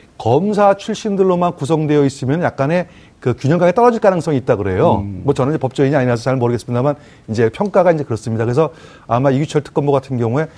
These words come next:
Speaker 1: 판사 출신이면서 상당히 진중한
Speaker 2: 음.
Speaker 1: 그러면서도 이 분석력이 굉장히 뛰어난 분으로 이렇게 평가를 받아서 아마 박영수 특검이 이제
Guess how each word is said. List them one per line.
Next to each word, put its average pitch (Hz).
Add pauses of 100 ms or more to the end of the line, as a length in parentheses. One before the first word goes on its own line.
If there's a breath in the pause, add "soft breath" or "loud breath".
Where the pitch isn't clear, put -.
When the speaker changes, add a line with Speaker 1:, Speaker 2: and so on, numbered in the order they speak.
(280 loud breath)
Speaker 1:
판사 175
출신이면서 151 (200 loud breath)
상당히 190
진중한 147
Speaker 2:
음. 101
Speaker 1:
그러면서도 143 (300 loud breath)
이 131
분석력이 170
굉장히 147
뛰어난 214
분으로 160
이렇게 131
평가를 165
받아서 127
아마 127 (380 loud breath)
박영수 120
특검이 131
이제 107